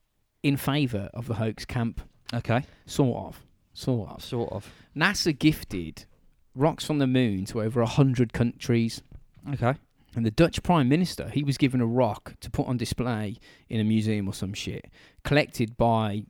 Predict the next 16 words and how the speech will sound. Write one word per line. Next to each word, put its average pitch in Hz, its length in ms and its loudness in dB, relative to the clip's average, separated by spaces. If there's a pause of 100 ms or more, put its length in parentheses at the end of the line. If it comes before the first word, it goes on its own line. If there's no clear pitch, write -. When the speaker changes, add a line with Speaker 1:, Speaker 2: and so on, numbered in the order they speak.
Speaker 1:
either 107 240 0
Buzz 113 400 6
or 113 120 4
Neil 107 400 2
on 110 400 -4
Apollo 110 500 0
eleven 110 360 0
in 107 100 -4
nineteen 107 380 -4
sixty-nine. 95 800 -10 (400)
And 165 80 -8
it - 20 -8
was 104 160 -10 (180)
pride 113 240 0
of 107 60 -4
place, 107 480 -4